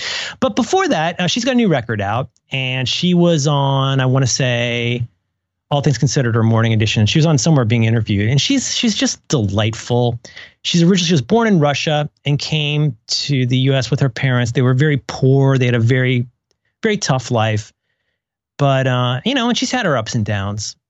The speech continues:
So what I'm getting to here is she said something that I found extremely sweet and extremely moving. And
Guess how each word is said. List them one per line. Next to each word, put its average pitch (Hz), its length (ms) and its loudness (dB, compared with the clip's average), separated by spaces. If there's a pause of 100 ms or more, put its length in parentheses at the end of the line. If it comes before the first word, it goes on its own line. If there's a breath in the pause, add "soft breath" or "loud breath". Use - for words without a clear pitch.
So 202 100 -4
what 202 160 0
I'm 269 120 2
getting 180 280 0
to 147 160 -2
here 117 200 0
is 113 40 -2
she 247 200 0
said 190 280 -2
something 110 580 -2 (300)
that 135 280 0
I 147 100 0
found 147 260 -2
extremely 147 840 0 (580)
sweet 220 380 -2 (120)
and 151 140 2
extremely 185 560 2
moving. 127 720 2
And 139 380 2